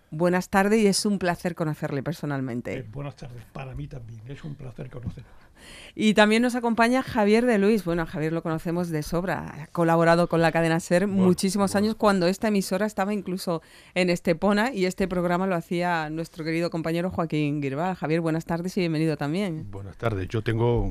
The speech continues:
Speaker 3: gratos recuerdos de, de
Speaker 1: De aquella
Speaker 3: aquellos,
Speaker 1: época.
Speaker 3: de aquella época y de aquella emisora en Estepona, la verdad, y por supuesto de sus profesionales, ¿no?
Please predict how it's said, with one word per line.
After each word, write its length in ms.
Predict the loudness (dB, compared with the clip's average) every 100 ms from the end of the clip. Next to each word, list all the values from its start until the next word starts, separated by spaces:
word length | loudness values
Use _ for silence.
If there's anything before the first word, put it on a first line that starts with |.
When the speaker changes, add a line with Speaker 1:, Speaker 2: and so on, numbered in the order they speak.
| -2
Speaker 3:
gratos 360 | 0 2 2
recuerdos 560 | 0 0 2 2 0 0
de, 400 | -2 -2 -4 -8
de 180 | -8 -4
Speaker 1:
De 80 |
aquella 260 | 0 2 4
Speaker 3:
aquellos, 60 | 2
Speaker 1:
época. 180 | 0 0
Speaker 3:
de 60 |
aquella 240 | 2 4 4
época 400 | 2 2 2 2
y 40 |
de 60 | 0
aquella 220 | 0 0
emisora 340 | 0 2 2 2
en 80 | 0
Estepona, 460 | -4 -4 0 0 -2
la 80 |
verdad, 200 | -4 -2
y 100 | -2
por 120 | -2 -8
supuesto 400 | -6 -6 -2 -2
de 80 |
sus 140 | 0 -4
profesionales, 720 | -6 -8 -8 -6 -4 -4 -4
¿no? 160 | -10